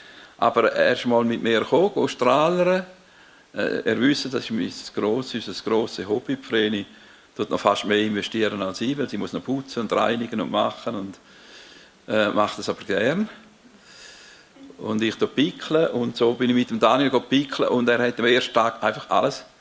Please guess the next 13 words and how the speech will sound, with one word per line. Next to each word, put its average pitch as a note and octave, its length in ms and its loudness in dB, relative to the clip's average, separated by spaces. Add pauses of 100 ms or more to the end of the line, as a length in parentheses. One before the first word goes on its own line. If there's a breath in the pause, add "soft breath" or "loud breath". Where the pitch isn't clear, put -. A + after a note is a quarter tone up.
(160)
kaputt - 400 -6
pickelt, - 480 -6
ehrlich G2+ 320 -2
gesagt. - 240 -12 (2250 loud breath)
Er - 20 -4
hat B2 60 -2
gesagt, C3+ 340 2
„Oh E3+ 60 2
Daniel, C#3+ 720 4
du D#3+ 140 0
musst E3 400 2 (120)
rundum F3 480 6
arbeiten. C4+ 840 6